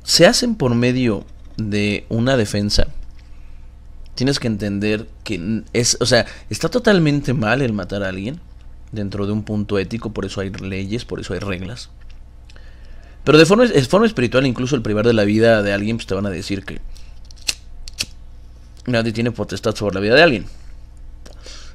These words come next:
Entendiendo más profundamente, aquella persona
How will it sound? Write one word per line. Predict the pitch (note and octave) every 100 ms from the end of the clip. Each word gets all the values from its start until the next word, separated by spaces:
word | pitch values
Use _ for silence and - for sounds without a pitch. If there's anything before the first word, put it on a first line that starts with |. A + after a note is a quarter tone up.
| -
Entendiendo | A2+ A2+ D3 F#3+
más | E3+
profundamente, | E3+ C#3+ C#3 C3+ A2 F2+ G#2+ C3+ - - - - - - - - - - - - - - - -
aquella | A#2 D3+ E3+ A3+
persona | - A#2 - A#2 A#2+ A#2 G#2+